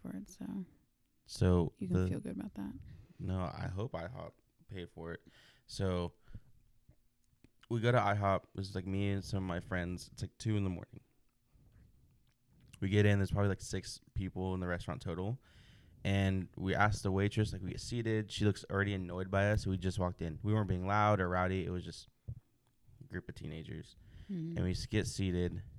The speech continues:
Speaker 2: and my friend orders. He orders the same thing every time. We go to ihop every, like, Monday night.
Speaker 1: Mm-hmm.
Speaker 2: And he gets a French toast hot chocolate. It's on the menu. It's right there on the menu. I don't know how hard it is to make it, but it was right there. He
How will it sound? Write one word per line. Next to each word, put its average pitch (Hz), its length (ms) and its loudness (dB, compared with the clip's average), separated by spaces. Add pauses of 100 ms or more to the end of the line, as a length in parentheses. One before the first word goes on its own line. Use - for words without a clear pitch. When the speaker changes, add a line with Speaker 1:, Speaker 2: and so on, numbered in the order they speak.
(160)
Speaker 2:
and 92 120 0
my 90 80 0
friend 95 340 -2
orders. 90 420 -2
He 98 60 -6
orders 92 260 -4
the 92 60 -8
same 95 280 -4
thing 87 260 -8
every 92 240 0
time. 87 220 -2
We 101 120 0
go 104 80 2
to 98 80 2
ihop 92 320 0
every, 92 240 0
like, 90 140 -4
Monday 90 360 -4
night. 85 280 -8 (160)
Speaker 1:
Mm-hmm. 175 280 -6 (800)
Speaker 2:
And 92 80 -4
he 92 80 -6
gets 92 140 -6
a 120 80 -10
French 110 400 -2
toast 101 220 2
hot - 180 -2
chocolate. - 440 -6 (480)
It's - 140 -20
on 95 220 2
the 107 80 4
menu. 87 360 -4 (160)
It's - 120 -18
right 98 320 2
there 95 120 0
on 90 60 -2
the 95 60 -6
menu. - 300 -8 (120)
I - 60 -4
don't 98 100 2
know 95 60 2
how 90 240 -2
hard 98 340 2
it 101 60 2
is 104 140 -2
to - 80 -6
make 95 240 -4
it, 120 180 -2 (120)
but 92 100 -4
it 90 100 -2
was 85 220 -4
right 85 200 -6
there. - 220 -10
He 101 80 -8